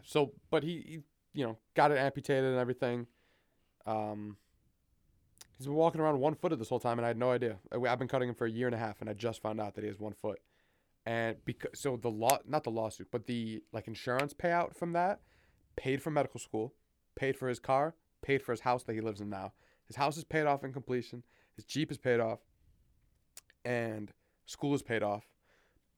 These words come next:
But the motherfucker makes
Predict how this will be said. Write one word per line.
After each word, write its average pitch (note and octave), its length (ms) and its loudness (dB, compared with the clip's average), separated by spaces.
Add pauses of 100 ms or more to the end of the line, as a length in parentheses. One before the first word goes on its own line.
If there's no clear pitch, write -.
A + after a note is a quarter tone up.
(120)
But D3 440 6 (680)
the C3 60 -8
motherfucker D#3 720 2
makes C#3+ 480 -2